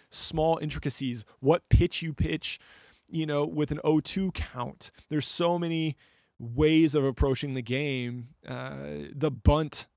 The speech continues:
is something. A bunt is when, you know, you lay your bat flat and you just catch the ball with your bat. So the idea is that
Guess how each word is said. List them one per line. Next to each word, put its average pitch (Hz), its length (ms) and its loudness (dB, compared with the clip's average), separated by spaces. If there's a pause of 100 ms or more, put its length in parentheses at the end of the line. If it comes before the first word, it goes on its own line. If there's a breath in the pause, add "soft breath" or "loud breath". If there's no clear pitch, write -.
(140)
is 135 200 0
something. 123 380 -4
A 117 80 0
bunt 139 360 0
is 123 200 -2
when, 127 360 -2 (400 loud breath)
you 139 160 0
know, 131 120 2
you 135 180 2
lay 135 580 2 (400 soft breath)
your 127 200 0
bat 135 400 2 (840)
flat 135 760 -4 (180)
and 131 420 -6
you 143 220 -12
just 139 300 -6 (360)
catch - 380 -4
the 147 100 2
ball 139 360 2
with 131 160 -4
your 135 100 -4
bat. 147 260 -4 (320)
So 139 160 -6
the 131 120 -4
idea 131 300 -4
is 123 120 -6
that 123 220 -6